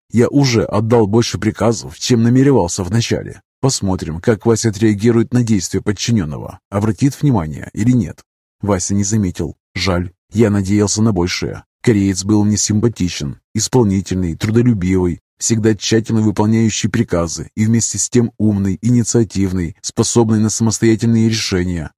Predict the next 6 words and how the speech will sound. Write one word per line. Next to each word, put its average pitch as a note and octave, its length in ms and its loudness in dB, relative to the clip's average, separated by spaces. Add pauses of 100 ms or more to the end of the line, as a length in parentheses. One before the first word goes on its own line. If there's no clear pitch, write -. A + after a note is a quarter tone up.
Впрочем, G#2 500 -2 (100)
времени G2+ 400 0
ещё G2 340 -2
почти G#2+ 420 -4
час. - 400 -4 (120)
Подождём. F#2+ 560 -2